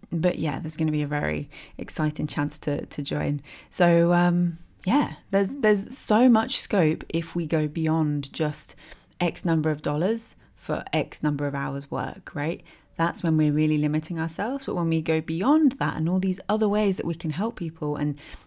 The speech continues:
teach people languages, um, that don't require us to be there earning X number of dollars for X number of hours, that's when we're really thinking about building something more sustainable.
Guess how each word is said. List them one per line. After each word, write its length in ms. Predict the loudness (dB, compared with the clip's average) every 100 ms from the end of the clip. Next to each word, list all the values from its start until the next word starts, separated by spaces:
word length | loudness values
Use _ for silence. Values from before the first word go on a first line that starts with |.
| -4
teach 340 | -2 -2 -4
people 300 | -4 -4 -4
languages, 760 | -4 -2 -2 -4 -4 -6 -8 -14 -20 -20 -4
um, 260 | 0 2 0
that 260 | -2 -2 0
don't 260 | 0 2
require 460 | -2 -4 -2 0 0
us 160 | -2 -4
to 120 | -8
be 260 | -4 -2 0
there 400 | -2 -2 -6 -10 -16 -20 _ _ 0
earning 320 | 2 4 2
X 240 | -2 -4 0
number 160 | 0
of 100 | 0
dollars 300 | 0 -2 -2
for 100 | -6
X 220 | -8 -6 -2
number 160 | 0
of 80 | 2
hours, 380 | 4 6 4 0 -14 -20 -20 _ -4
that's 300 | 0 0 0
when 140 | 2
we're 100 | 4
really 240 | 4 4 2
thinking 420 | 0 -4 -2 -4
about 380 | -4 -4 -4 -6 _ _ -8 -2
building 340 | -2 0 -2
something 380 | -2 -6 -4 -4
more 160 | -4 -6
sustainable. 720 | -10 -8 -8 -8 -8 -10